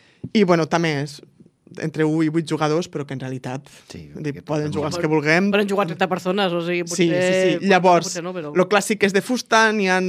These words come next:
Speaker 1: versions més infantils que són de plàstic perquè així no es poden fer mal los xiquets. També
Speaker 3: Ah,
Speaker 1: és veritat,
Speaker 3: amb,
Speaker 1: sí.
Speaker 3: i amb la fusta es poden fer mal?
Speaker 1: Sí, ara es poden fer mal en tot, los xiquets.
Speaker 3: Ah, vale, vale.
Speaker 1: Llavors, hi ha versions que són de plàstic, però el que passa és que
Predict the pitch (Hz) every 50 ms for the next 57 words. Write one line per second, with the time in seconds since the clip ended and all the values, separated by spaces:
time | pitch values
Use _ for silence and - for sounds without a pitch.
0 | 185 185 180 - 196 175 - 180 175 165 190 175 - 170 165 160 - 185 170 160
1 | - 180 - 185 175 170 165 160 - 175 175 175 175 175 165 170 170 156 - 160
2 | - 185 175 165 139 - 175 170 160 139 - 156 160 151 156 151 143 - - 143
3 | 214 208 202 190 - - - - 165 165 165 - 180 180 175 185 185 185 - -
4 | - - - 190 233 214 190 - 185 208 220 226 220 247 247 - 285 285 294 269
5 | 262 - 254 214 151 151 185 247 _ _ _ _ _ _ _ _ _ _ _ _
6 | _ _ _ - - 180 185 92 - 190 - - - - 226 202 185 185 220 -
7 | - 240 214 185 - 190 175 160 160 151 139 151 160 151 143 151 147 151 139 -
8 | - 151 - 165 156 180 180 180 175 175 180 185 180 175 175 170 170 170 165 160
9 | 208 196 196 196 196 - - - 226 240 233 - 233 208 - 220 - 220 220 214
10 | 208 - 214 247 247 - - 233 240 - _ _ _ - 208 196 190 180 180 208
11 | 196 202 196 - 233 214 - - 226 202